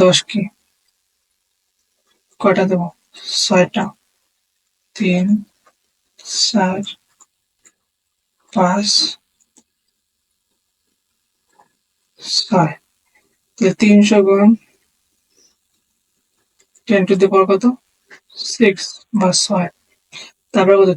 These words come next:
তিরিশ গুণ কত? দশ কয়টা? ষাটটা। দুই, তিন,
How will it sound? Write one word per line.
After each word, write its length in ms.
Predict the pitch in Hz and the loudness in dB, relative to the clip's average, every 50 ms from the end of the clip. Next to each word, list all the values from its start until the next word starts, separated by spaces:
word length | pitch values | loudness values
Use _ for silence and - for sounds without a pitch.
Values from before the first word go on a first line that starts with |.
| - - | -2 0
তিরিশ 380 | - 202 190 185 190 202 208 - - - - - - _ _ _ _ _ _ _ _ _ _ _ _ _ _ _ _ _ _ _ _ _ _ _ _ _ _ _ _ _ _ _ - | 2 2 4 4 4 2 2 0 -4 -6 -8 -10 -12 _ _ _ _ _ _ _ _ _ _ _ _ _ _ _ _ _ _ _ _ _ _ _ _ _ _ _ _ _ _ _ -4
গুণ 320 | - 208 185 175 185 190 185 185 185 | -2 0 0 2 2 2 2 2 0
কত? 160 | 185 180 - 190 180 - _ _ _ _ _ _ _ _ _ _ _ - - | -2 -2 -2 -4 -4 -4 _ _ _ _ _ _ _ _ _ _ _ -8 -4
দশ 260 | 196 180 185 185 - - | 0 2 2 2 0 0
কয়টা? 260 | - 202 185 185 220 202 190 - _ _ _ _ _ _ _ _ _ _ _ _ - | -2 -2 -2 -2 -2 -6 -6 -6 _ _ _ _ _ _ _ _ _ _ _ _ -12
ষাটটা। 600 | - - - - 226 185 180 - _ _ - - 190 - - _ _ _ _ _ - 214 196 185 175 | -6 -4 -2 2 2 2 0 -2 _ _ -14 -12 -12 -12 -12 _ _ _ _ _ -4 -2 0 0 2
দুই, 240 | 185 185 185 180 185 208 233 240 - _ _ _ _ _ _ _ _ _ _ _ _ _ _ _ - | 4 4 4 4 2 0 0 -4 -6 _ _ _ _ _ _ _ _ _ _ _ _ _ _ _ -2
তিন, 240 | 214 185 185 185 | 0 2 2 2